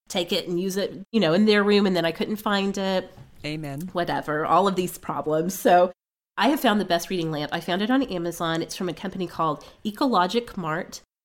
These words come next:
Speaker 1: And what they have done is created a reading lamp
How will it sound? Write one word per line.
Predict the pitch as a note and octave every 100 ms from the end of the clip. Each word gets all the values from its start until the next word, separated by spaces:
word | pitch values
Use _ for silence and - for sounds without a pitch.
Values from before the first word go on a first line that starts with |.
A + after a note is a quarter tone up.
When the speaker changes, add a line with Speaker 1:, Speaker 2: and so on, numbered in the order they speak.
| _ _ -
Speaker 1:
And | A3+ G#3+ G#3 G#3
what | - B3+ C4+
they |
have | G#4
done | C#4+ A#3+
is | G3+ -
created | - B3 G#3+ G3+
a |
reading | F#3+ G3 F#3+
lamp | F3 E3 D#3+